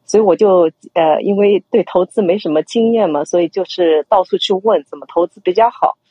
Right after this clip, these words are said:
所以呢，就是有，呃，有朋友就推荐说，啊，他，他说那个 structure note 不错哈，他说一般是前四年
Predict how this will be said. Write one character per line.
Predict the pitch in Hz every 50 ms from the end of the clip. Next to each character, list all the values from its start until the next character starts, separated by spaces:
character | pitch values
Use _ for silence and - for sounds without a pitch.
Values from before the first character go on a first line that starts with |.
| _ _ _ _ _ _ _
所 | - - - 190
以 | 214 208
呢， | 196 190 185 185 190
就 | 190 - 233
是 | 208 - - 208 190 185 180 165
有， | 165 190 208 190 - -
呃， | 160 165
有 | 165 156
朋 | - - - 175 196
友 | 226 226 208
就 | 180 - 185
推 | 175 - 214 190
荐 | 175 - 202 165 160
说， | - - 165
啊， | - - 214 233 254 247 -
他， | - - - 269
他 | - - 190 180
说 | - 214 196
那 | 190 196 190
个 | 175 - 165 156 151 147 147 135 92 -
structure | 220 - - - 226 214 - - 226 208
note | 196 202 196 160 - - _
不 | - 147
错 | - - - 160 131 117
哈， | - 139 - - -
他 | - - 143 -
说 | - - 160 147 135 - - - - 117 147 151 123 -
一 | - 202
般 | - - 202 196 202
是 | 196 - 196 165 160
前 | - - 180 156 170
四 | - - - - 190
年 | 165 147 139 135 143 156 165